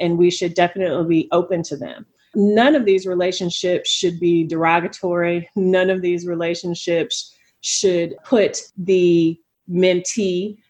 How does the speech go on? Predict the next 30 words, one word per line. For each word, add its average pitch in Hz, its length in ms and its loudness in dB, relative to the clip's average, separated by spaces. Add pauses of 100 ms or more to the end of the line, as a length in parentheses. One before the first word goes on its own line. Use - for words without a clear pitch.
(120)
in 180 180 2
a 180 60 0
position 175 720 2
where 170 160 2
they 170 200 -2
don't 247 400 0
feel 175 320 0
like 165 480 -2
it 170 240 0
is 170 340 0
a 156 480 -2 (220)
open 170 640 0
relationship. 175 840 0
And 180 120 -2
I 170 100 0
think 175 280 -4
that's 165 260 0
important, 160 540 0
and 156 120 0
that 160 180 -2
can 165 180 -6
come 165 760 -2 (160)
from 165 200 2
many 185 240 2
different 160 340 -6
people 175 380 -2
in 156 120 2
many 160 220 2
different 151 360 -2
areas. 165 640 -2